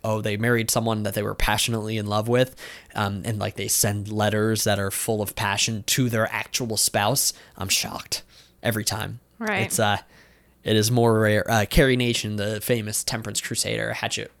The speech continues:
Speaker 1: swinging, uh, who, if we get into her, I will, I will talk all day. But she, her first husband, she loved so deeply, and it's all the more tragic that he was taken from her by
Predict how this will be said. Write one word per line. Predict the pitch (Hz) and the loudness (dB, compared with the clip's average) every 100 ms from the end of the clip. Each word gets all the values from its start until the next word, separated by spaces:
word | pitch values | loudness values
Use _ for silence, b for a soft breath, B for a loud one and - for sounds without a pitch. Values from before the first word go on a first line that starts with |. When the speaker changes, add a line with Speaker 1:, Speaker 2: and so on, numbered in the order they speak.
| _ | _
Speaker 1:
swinging, | - - 117 101 107 104 B B B B | -6 -2 -2 -2 -6 -10 B B B B
uh, | - | -4
who, | 107 120 | 0 0
if | 110 - | 0 0
we | 120 | 4
get | 143 | 6
into | 147 139 123 | 6 6 4
her, | 120 123 113 | 6 6 6
I | 110 | 6
will, | 104 101 | 4 2
I | 107 | 2
will | 104 | 0
talk | 95 104 101 | 2 2 2
all | 101 | 2
day. | 123 120 - B B B | 4 4 2 B B B
But | 127 | 2
she, | - - 139 123 113 - | 4 4 4 4 2 0
her | 139 | 0
first | 127 139 123 | 4 4 4
husband, | 120 120 127 | 4 4 0
she | - 117 | 2 2
loved | 117 113 | 4 4
so | - - 113 | 4 4 4
deeply, | 110 113 - 107 101 | 2 -2 -2 -4 -2
and | 90 | -2
it's | 107 - - | -2 -2 4
all | 117 117 | 6 6
the | 110 | 4
more | 107 | 0
tragic | 104 117 117 117 - | -2 -2 -2 -6 -2
that | 110 92 | -2 -2
he | - - | -6 -8
was | 101 | -6
taken | - 104 - 104 | -6 -6 -8 -10
from | - 107 104 | -8 -8 -6
her | 117 | -4
by | 127 131 139 | 0 0 -2